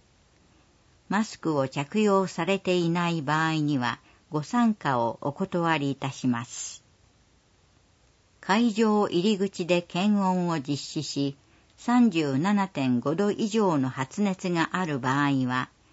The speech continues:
再検温を実施いたします。再検温の結果、三十七点五度以上の発熱がある場合は、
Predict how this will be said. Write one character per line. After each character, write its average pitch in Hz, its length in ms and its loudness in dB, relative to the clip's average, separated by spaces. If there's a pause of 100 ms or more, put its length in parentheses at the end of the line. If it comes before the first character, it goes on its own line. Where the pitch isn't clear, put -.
(180)
再 214 320 -2
検 214 380 0
温 127 300 0
を 120 180 -6 (120)
実 139 120 -4
施 165 320 -4
い 151 60 -6
た 143 120 -4
し - 160 -10
ま 123 200 -4
す。 - 360 -14 (1700)
再 240 320 0
検 240 360 4
温 135 220 2
の 127 100 0
結 135 260 -6 (140)
果、 127 220 -6 (320)
三 226 340 4
十 156 280 0
七 190 300 2
点 131 300 0
五 143 140 0
度 202 140 0
以 220 180 0
上 185 300 2
の 127 120 0
発 135 320 -6
熱 196 280 0
が 170 280 0
あ 190 80 0
る 165 140 -4
場 139 240 0
合 135 240 2
は、 123 200 -2